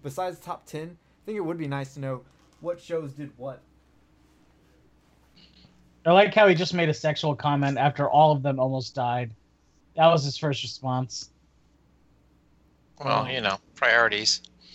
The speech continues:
Speaker 1: Really? We have to remind me about this scene again? Fucking Illuminati.
Speaker 2: <laughs> Oh, Jesus Christ.
Speaker 1: Jesus is probably part of the Illuminati also.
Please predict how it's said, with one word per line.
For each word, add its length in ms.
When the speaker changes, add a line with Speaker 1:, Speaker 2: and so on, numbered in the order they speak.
Speaker 1:
Really? 320
We 140
have 160
to 80
remind 380
me 80
about 240
this 140
scene 280
again? 320
Fucking 240
Illuminati. 640
Speaker 2:
<laughs> 120
Oh, 140
Jesus 460
Christ. 460
Speaker 1:
Jesus 460
is 100
probably 320
part 220
of 60
the 120
Illuminati 520
also. 380